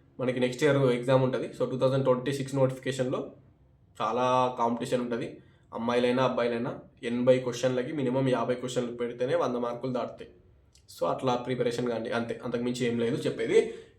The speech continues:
ఒక బ్రదర్ లాగా చెప్తున్నా అనుకుంటారా, ఒక ఫ్రెండ్ లాగా చెప్తున్నా అనుకుంటారా మీకు, కానీ all the best. ఎగ్జామ్ ఎవరైతే అప్లై చేస్తున్నారో ఇప్పుడు ట్వంటీ సిక్స్ నోటిఫికేషన్, ట్వంటీ ఫైవ్ నోటిఫికేషన్ కంపల్సరీ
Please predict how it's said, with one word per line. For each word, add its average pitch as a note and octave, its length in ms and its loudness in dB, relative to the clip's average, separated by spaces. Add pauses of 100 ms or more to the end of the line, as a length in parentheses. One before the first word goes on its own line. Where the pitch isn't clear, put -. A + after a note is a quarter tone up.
(180)
ఒక C3 180 -2
బ్రదర్ B2+ 360 4
లాగా C#3 280 6
చెప్తున్నా C#3+ 340 4
అనుకుంటారా, C#3 360 4
ఒక - 100 0
ఫ్రెండ్ B2+ 260 2
లాగా C3 200 6
చెప్తున్నా B2+ 360 0
అనుకుంటారా B2 420 -2
మీకు, A#2 480 -6 (760)
కానీ G3 140 2
all C3+ 220 6
the C3 140 6
best. - 220 -4 (320)
ఎగ్జామ్ A#2+ 400 2
ఎవరైతే A#2+ 640 0 (640)
అప్లై B2+ 200 0
చేస్తున్నారో A2+ 400 -2
ఇప్పుడు A2 200 -8
ట్వంటీ C3 220 2
సిక్స్ B2 200 -4
నోటిఫికేషన్, - 440 -8 (400)
ట్వంటీ C#3+ 240 6
ఫైవ్ F3 200 12
నోటిఫికేషన్ - 580 4
కంపల్సరీ B2+ 540 2